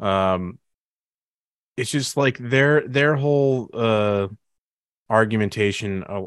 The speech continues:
around the continued probing of the deal just always rings so hollow. Um, we talked about that, how last episode, how it was likely, and it's been confirmed that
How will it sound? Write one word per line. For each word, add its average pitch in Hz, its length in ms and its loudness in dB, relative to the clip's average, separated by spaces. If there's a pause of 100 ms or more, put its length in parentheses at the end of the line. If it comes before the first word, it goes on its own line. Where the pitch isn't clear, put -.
around 95 580 -4 (140)
the 92 420 -4 (500)
continued 120 840 0 (300)
probing 104 560 4
of 92 240 -6
the 95 80 -6
deal 95 480 -2 (360)
just 107 160 -6
always 123 360 4
rings 107 340 0
so 98 260 0
hollow. 92 640 0 (540)
Um, 95 540 -2 (120)
we 120 140 -2
talked 127 280 2
about 120 340 4
that, 107 160 2
how 107 240 0 (140)
last 110 280 2
episode, 104 300 -2
how 101 180 0
it 92 80 -4
was 95 180 -8
likely, 101 440 0
and 92 80 -6
it's 95 160 -10
been 92 180 -8
confirmed 117 720 0
that 98 280 0